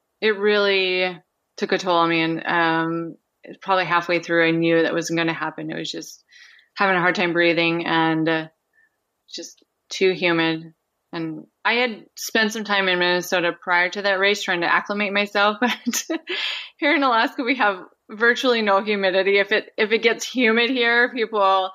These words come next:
complain about it, and I'm like, "Oh, you have no idea what real humidity is like." <laughs> So our summers are ideal for training and running, but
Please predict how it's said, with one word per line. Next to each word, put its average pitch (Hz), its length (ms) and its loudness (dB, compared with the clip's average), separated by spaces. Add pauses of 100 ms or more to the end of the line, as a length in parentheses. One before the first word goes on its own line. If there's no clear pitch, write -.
(300)
complain 226 380 2
about 208 320 2
it, 208 40 0
and 196 120 -2
I'm 190 100 0
like, 185 220 0
"Oh, 202 80 2
you 208 160 4
have 196 160 2
no 190 240 2
idea 185 240 2
what 180 140 0
real 180 300 2
humidity 180 500 0
is 170 180 -2
like." 180 340 2 (440)
<laughs> 285 100 0 (920)
So 247 180 -2
our 233 300 2
summers 302 360 2
are 269 160 2
ideal 240 380 0
for 233 160 -2
training 214 400 2
and 202 100 0
running, 190 360 0
but 180 280 2